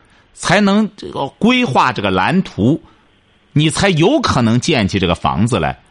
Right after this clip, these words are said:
所以说弄来弄去，这些基础课程你不可能回避。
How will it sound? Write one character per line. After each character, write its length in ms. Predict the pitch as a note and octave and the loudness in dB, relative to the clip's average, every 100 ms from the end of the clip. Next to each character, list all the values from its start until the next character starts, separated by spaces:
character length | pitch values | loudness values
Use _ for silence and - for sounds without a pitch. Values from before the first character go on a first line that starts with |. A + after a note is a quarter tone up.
| _ _ - | _ _ -10
所 280 | - F3+ | 0 2
以 120 | B3 D#3+ | 2 0
说 200 | C3 B2+ | 0 2
弄 240 | G#3 E3+ | 2 2
来 160 | A#2 D#3 | 2 2
弄 220 | F#3+ B2+ | 2 0
去， 340 | - F#3+ - _ _ _ | 0 -2 -2 _ _ _
这 140 | - E3 | -4 0
些 160 | F3 | 0
基 380 | E3+ - B3 B3+ | -2 -2 0 0
础 240 | G3 - F2 | -2 -4 -4
课 400 | C#3 C3+ F3 F#2+ | -2 -2 0 -2
程 400 | - F2+ D3+ G3+ _ _ _ _ _ _ _ _ _ _ _ _ - | -2 0 0 -4 _ _ _ _ _ _ _ _ _ _ _ _ -2
你 220 | D3+ C#3+ | 0 0
不 240 | - B3 | 0 -2
可 260 | - - F#2 | -2 -2 0
能 180 | F2+ B2 | 0 0
回 380 | - F2 G2+ | -2 0 0
避。 260 | F3 G3 A#2+ | 0 -2 -4